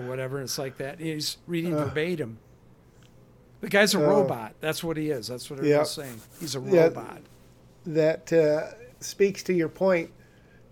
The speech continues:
Speaker 2: that, uh, if you don't have a heart, you can't really speak from it.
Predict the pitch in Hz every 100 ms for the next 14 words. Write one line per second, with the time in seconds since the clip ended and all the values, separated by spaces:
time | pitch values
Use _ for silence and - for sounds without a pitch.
0 | - _ - 156 147 143 - 151 139 127
1 | - - - 214 165 170 175 170 147 185
2 | 135 143 185 - 131 - 156 151 151 143
3 | 127 - 165 - 139 123 131